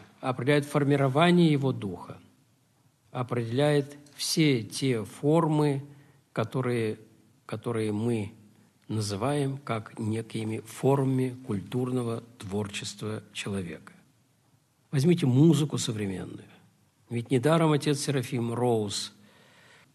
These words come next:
Роуз назвал современную культуру как рок-культуру, джазовую культуру. Она, она вся сумасшедшая. Она действительно буквально сумасшедшая.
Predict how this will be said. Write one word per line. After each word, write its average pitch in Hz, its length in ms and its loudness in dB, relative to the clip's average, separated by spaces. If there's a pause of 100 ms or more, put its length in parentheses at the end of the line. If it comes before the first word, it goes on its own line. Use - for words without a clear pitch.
(120)
Роуз 113 560 -2
назвал 113 440 0
современную 110 560 -2
культуру 107 520 -4
как 104 360 -8
рок-культуру, 104 1000 -2
джазовую 110 580 0
культуру. 87 640 -12 (1080)
Она, 117 340 -2
она 127 180 0
вся 156 380 -2
сумасшедшая. 139 880 -2 (1040)
Она 120 100 -4
действительно 185 460 -2
буквально 175 460 -2
сумасшедшая. 170 720 -4